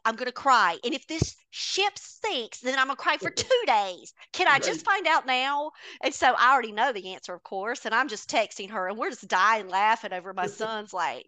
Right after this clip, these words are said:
Speaker 1: fifteen-year-old exaggerated
Speaker 2: Yeah.
Speaker 1: self
Speaker 2: <laughs> Right.
Speaker 1: over. And that's the first thing he'll ask when he sees an animal in a book. "Is it gonna die?" So, yeah,
Speaker 2: Yeah.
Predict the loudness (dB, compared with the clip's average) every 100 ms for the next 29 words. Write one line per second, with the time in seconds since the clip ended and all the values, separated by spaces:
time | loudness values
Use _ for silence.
0 | -8 -8 -6 -8 -6 -4 0 2 2 -2
1 | -8 -12 -6 2 4 4 2 -2 -2 -4
2 | -12 -8 -4 -2 -2 -4 -12 _ _ -16
3 | -8 -2 4 4 2 -4 -6 2 4 6
4 | 4 2 -2 -2 -2 -4 -2 2 2 2
5 | -4 -14 -14 -12 -10 -8 -6 -6 -6 -6
6 | -6 -4 -4 -4 -8 -14 -12 -10 -10 -8
7 | -4 0 0